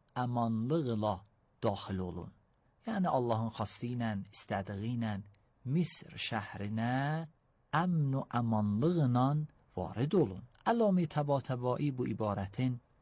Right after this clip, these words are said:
tərcüməsində bəyan eləyir ki, yəni Misrə varid olun ki,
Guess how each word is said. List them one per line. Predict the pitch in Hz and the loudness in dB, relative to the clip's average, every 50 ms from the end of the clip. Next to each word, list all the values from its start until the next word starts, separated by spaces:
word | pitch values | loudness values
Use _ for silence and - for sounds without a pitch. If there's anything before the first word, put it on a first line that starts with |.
| _ - - | _ -12 -6
tərcüməsində | - 117 113 98 95 - 113 110 107 107 101 - - - 117 127 147 190 175 160 | -2 -2 -2 -2 -2 -2 -2 0 0 0 -2 -2 -2 -2 -2 -2 -2 -4 -4 -2
bəyan | 135 131 143 160 190 196 185 170 | -2 0 0 2 2 2 2 2
eləyir | 165 151 143 135 123 - - - | 2 0 0 0 -2 -4 -6 -4
ki, | - 131 135 143 160 180 196 - - - - - _ _ - - | -2 0 0 2 2 0 0 -2 -8 -20 -20 -20 _ _ -4 0
yəni | 214 208 190 185 185 180 170 160 - - - - _ _ _ - - | 2 4 6 6 6 4 2 0 -4 -10 -20 -20 _ _ _ -10 -6
Misrə | 139 143 147 139 - - - 143 147 143 139 | -2 -2 0 0 -2 -2 0 0 0 2 2
varid | 135 123 117 110 110 139 175 175 185 175 160 | 4 4 4 4 2 2 -2 0 0 0 2
olun | 151 151 151 156 160 170 180 180 175 160 | 2 2 2 2 2 0 0 0 -2 -2
ki, | - | -4